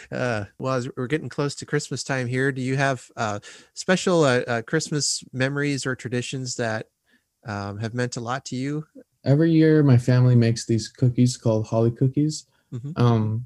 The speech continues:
Speaker 2: which are just, like, cornflakes and marshmallows made to look like wreaths. And we make those every year, ever, ever since I can remember.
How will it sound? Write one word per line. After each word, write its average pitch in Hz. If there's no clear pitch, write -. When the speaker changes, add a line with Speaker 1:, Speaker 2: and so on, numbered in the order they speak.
Speaker 2:
which 120
are 113
just, 117
like, 110
cornflakes 117
and 113
marshmallows 113
made 117
to 123
look 113
like 110
wreaths. 113
And 127
we 127
make 143
those 135
every 117
year, 113
ever, 117
ever 113
since 113
I 113
can 113
remember. 110